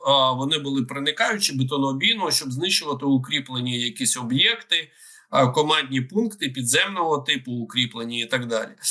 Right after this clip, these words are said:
А, Цілком мож-, е, друга по градації — це касетна, касетна бойова частина.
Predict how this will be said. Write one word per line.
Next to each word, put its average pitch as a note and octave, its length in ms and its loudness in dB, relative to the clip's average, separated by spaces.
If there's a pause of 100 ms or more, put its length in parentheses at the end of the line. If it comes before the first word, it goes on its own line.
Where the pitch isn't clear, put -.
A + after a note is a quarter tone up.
(320)
А, B2+ 680 2 (720)
Цілком G#3 400 4
мож-, G3+ 140 2
е, D#3 240 0
друга A#3 480 6
по D#3+ 240 -2
градації — C#3 720 0
це G3+ 260 4
касетна, C#3+ 560 2 (140)
касетна E3+ 380 2
бойова C#3+ 360 4
частина. A#2+ 640 -2